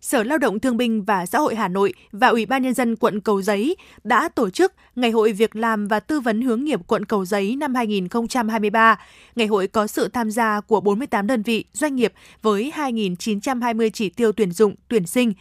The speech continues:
xuất khẩu lao động. Ngày hội Việc làm và Tư vấn Hướng nghiệp quận Cầu Giấy năm hai nghìn không trăm hai mươi ba tập trung chủ yếu vào nhóm từ mười tám đến hai mươi lăm tuổi, chiếm bốn mươi mốt phẩy sáu phần trăm,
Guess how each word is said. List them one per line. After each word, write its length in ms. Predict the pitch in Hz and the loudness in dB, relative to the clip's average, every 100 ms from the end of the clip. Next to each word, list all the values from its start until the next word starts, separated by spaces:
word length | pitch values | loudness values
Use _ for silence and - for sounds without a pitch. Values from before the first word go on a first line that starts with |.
| _ | _
xuất 180 | - 349 | -4 -2
khẩu 140 | 277 185 | 0 0
lao 160 | 214 | 0
động. 220 | 208 208 185 _ - _ - | 2 0 -2 _ -20 _ 0
Ngày 120 | 262 | 2
hội 180 | 269 220 | 2 2
Việc 200 | 233 226 | 0 0
làm 260 | 226 220 | -2 0
và 120 | 214 | 0
Tư 180 | 220 302 | 0 -2
vấn 200 | 254 226 | 0 0
Hướng 220 | 247 226 | 0 -2
nghiệp 180 | 294 269 - | -2 -4 -2
quận 180 | 202 202 | -2 0
Cầu 200 | 220 180 | 0 0
Giấy 260 | 202 196 | -2 -2
năm 160 | 254 254 | -4 -4
hai 140 | 240 | -4
nghìn 240 | 214 175 165 | -4 -4 -2
không 200 | 226 214 | -4 -2
trăm 220 | 240 214 | -4 -4
hai 120 | 220 | -4
mươi 100 | 208 | -2
ba 280 | 220 226 214 - - - | 4 4 2 -6 -10 -2
tập 120 | 269 | -2
trung 240 | - 330 311 | 0 -2 0
chủ 120 | 254 | 0
yếu 300 | 220 208 277 | 2 0 0
vào 160 | 330 | 0
nhóm 340 | 208 202 190 254 | 0 0 -2 -2
từ 200 | 294 220 | -2 -2
mười 200 | 190 175 | 0 -2
tám 320 | 208 196 226 | -2 -2 -2
đến 160 | 220 208 | -2 -2
hai 160 | 262 | -2
mươi 80 | 226 | -2
lăm 160 | 226 202 | -2 -2
tuổi, 240 | 226 214 - - - | -2 -2 -6 -20 -6
chiếm 400 | 233 202 247 220 | -2 -2 -2 0
bốn 140 | 208 | 0
mươi 60 | 262 | 2
mốt 180 | 349 | -2
phẩy 180 | - 214 | 0 -4
sáu 200 | 170 202 | -2 -4
phần 180 | 254 214 | -2 -2
trăm, 240 | 247 240 | 0 0